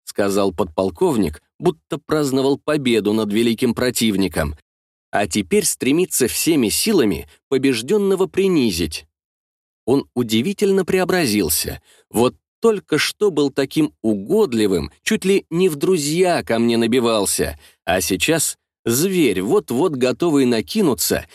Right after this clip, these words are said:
и вцепиться зубами в горло. Вот только и я не ягнёнок. А что такое блеф, прекрасно знаю. Вы, может, говорите о документах, милостивый государь, которые порочат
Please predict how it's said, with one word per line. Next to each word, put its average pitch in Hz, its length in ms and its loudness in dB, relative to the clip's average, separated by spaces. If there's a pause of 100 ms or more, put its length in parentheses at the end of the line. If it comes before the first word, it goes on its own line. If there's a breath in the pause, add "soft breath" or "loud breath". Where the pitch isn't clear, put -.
(120)
и 127 140 2
вцепиться 185 640 0
зубами 185 360 0
в 160 100 -2
горло. 117 560 0 (500)
Вот 110 280 0 (100)
только 202 320 0
и 220 140 4
я 135 300 2
не 147 180 2
ягнёнок. 107 680 0 (380)
А 101 160 2
что 233 280 -2
такое 143 360 0
блеф, 202 400 -2 (140)
прекрасно 180 520 0
знаю. 107 580 0 (800)
Вы, 202 320 0
может, 214 380 2
говорите 170 520 0
о 160 60 0
документах, 190 680 0
милостивый 185 540 2
государь, 170 480 0
которые 165 460 2
порочат 165 560 0